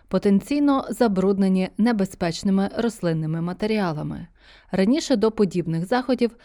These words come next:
вдалися Woolworths, Costco, Aldi та Riviera Farms. Одна з найбільших мереж супермаркетів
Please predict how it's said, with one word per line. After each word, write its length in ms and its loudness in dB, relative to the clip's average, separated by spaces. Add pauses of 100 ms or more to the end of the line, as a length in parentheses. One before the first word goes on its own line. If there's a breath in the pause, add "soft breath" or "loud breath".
(180 soft breath)
вдалися 760 0
Woolworths, 680 -4 (280 soft breath)
Costco, 540 0 (100)
Aldi 380 0
та 380 -4 (100)
Riviera 600 0
Farms. 600 -4
Одна 280 2
з 80 -6
найбільших 580 2
мереж 500 0
супермаркетів 880 -2